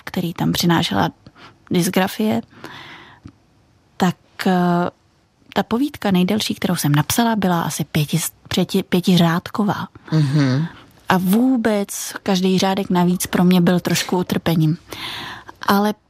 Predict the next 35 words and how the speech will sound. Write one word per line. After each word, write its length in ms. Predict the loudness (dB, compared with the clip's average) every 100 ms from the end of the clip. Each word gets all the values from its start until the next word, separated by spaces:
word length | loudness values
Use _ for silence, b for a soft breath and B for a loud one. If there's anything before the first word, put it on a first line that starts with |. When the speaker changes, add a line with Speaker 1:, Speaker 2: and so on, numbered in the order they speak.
| -6
Speaker 1:
potom 600 | -6 -6 -6 -2 2 2
nějakým 460 | 2 2 2 2
nedopatřením 920 | 2 2 0 -2 -2 0 2 4 2
se 160 | 2 0
ukázalo, 800 | -2 0 0 0 0 0 0 -2 -2
eh, 280 | 0 2 2
že 120 | 2
jsem 360 | 2 4 4
vlastně 400 | 4 0 0 0
slíbila 500 | 0 2 2 2 2
napsat 380 | 2 0 0 0
hru 180 | 2 0
pro 200 | 0 -2
rozhlas. 520 | -2 -2 0 -2 -2
Ta 120 | -2
hra 160 | 0 0
se 120 | 0
jmenovala 360 | 0 2 0 -2
V 100 | -4
pasti. 500 | -4 -4 -4 -2 -4 B B B B B
Já 140 | 0
jsem 160 | 2 2
si 140 | 2
neuvědomila, 680 | 2 2 2 4 4 2 2
že 120 | 0
jsem 200 | 0 0
slíbila 420 | 0 0 0 2 2
napsat 320 | 0 0 2
hru 180 | 2 2
pro 200 | 0 0
rozhlas. 480 | 0 0 -2 -2
Vůbec 320 | -2 0 0 -2
jsem 460 | -10 -10 -6 -2
nevěděla, 460 | 0 0 0 -2 -2
že 160 | -2